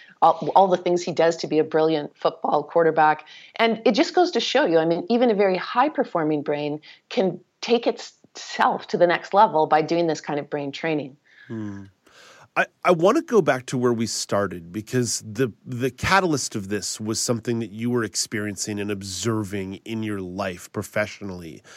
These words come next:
Speaker 2: I'm curious what lessons we can pull in the way that we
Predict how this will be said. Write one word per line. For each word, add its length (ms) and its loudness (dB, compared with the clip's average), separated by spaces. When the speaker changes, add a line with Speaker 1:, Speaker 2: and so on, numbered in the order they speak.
Speaker 2:
I'm 100 0
curious 480 -4
what 140 2
lessons 520 -2
we 140 -4
can 300 -6
pull 580 -2
in 160 -2
the 80 0
way 640 0
that 380 -6
we 500 -6